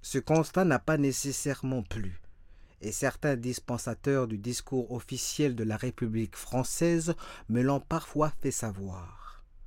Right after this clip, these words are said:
Pour eux, il ne serait pas du meilleur goût, en France, de souligner l'existence de groupes ethniques distincts.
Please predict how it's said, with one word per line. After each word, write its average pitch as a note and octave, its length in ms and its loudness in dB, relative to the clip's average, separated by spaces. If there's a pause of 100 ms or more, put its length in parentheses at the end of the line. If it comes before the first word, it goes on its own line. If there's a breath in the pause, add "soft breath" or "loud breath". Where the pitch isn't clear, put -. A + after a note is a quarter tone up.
(360)
Pour B2+ 320 6
eux, G3 100 2 (920)
il B2+ 60 0
ne D3 60 6
serait E3 300 2
pas F3 160 2
du C3 120 2
meilleur C3 500 6
goût, A#2 260 2 (340)
en G2 200 -4
France, - 760 0 (600 soft breath)
de A#2+ 120 0
souligner E3 540 6
l'existence D3 1000 2
de A#2 80 2
groupes G#2 360 -2
ethniques B2+ 440 -4 (200)
distincts. - 760 -10